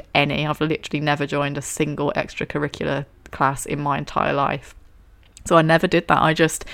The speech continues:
I always just would identify somebody if I saw them across the room that, "Oh, they look really cool." And so <laughs> I'd just kinda go over and start talking, and that's how I always made friends. But, um, it, you can do it, and people generally don't turn <laughs> you away. It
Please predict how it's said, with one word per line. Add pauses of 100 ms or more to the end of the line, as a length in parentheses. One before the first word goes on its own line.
(320)
I
always
just
would
identify
somebody
if
I
saw
them
across
the
room
that,
"Oh,
they
look
really
cool." (520)
And (180)
so
<laughs>
I'd
just
kinda
go
over
and
start
talking,
and
that's
how
I
always
made
friends. (460)
But,
um, (640)
it,
you
can
do
it,
and
people
generally
don't
turn
<laughs>
you
away.
It